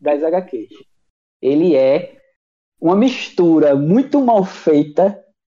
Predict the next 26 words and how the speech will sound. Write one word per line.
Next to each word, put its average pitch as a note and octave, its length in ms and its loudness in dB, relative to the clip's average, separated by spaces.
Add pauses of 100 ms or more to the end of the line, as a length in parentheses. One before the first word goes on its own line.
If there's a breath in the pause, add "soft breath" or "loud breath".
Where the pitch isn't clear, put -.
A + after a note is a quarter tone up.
(360)
do D#3 340 0
Peter G#3+ 440 0
Parker, D#3+ 460 2
que - 80 -4
eles F3+ 140 2
criaram D#3+ 380 2
aquelas D3 280 2
animaçõezinha D3 720 0
bonitinha C#3 420 0
pras, C#3 180 -6
pros - 300 -6
pirraia, C3 580 0 (760 soft breath)
mas F3 600 2 (640)
a E3+ 160 2
responsabilidade G3+ 1400 2
de F#3 120 2
um A3+ 120 4
jovem F#3 340 2
de G#3+ 100 2
dezessete F#3 680 0
anos, F#3 320 2
que D4+ 280 2
é G3+ 320 2
o F#4 180 2
Miles G3+ 300 4
Morales. F#3 640 2